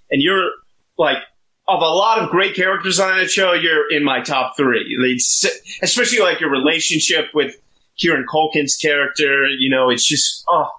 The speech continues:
God, it's just, I mean, that writer, he's incredible.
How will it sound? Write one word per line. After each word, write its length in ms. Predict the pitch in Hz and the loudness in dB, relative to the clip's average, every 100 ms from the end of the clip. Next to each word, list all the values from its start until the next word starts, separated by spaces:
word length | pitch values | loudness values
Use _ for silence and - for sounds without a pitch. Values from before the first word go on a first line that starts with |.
| _ - | _ -4
God, 300 | 143 131 120 | 0 0 -4
it's 180 | 117 - | -4 -4
just, 340 | 139 - - - _ 139 127 - | -2 -6 -10 -20 _ -6 -4 -2
I 40 | 156 | 0
mean, 140 | 160 | 0
that 200 | 196 202 | 0 -2
writer, 480 | 151 240 175 110 - 147 | -2 0 0 -2 -8 -6
he's 160 | 156 160 | -4 -2
incredible. 800 | - - 170 254 160 117 - | -2 -2 -2 -2 -2 -2 -4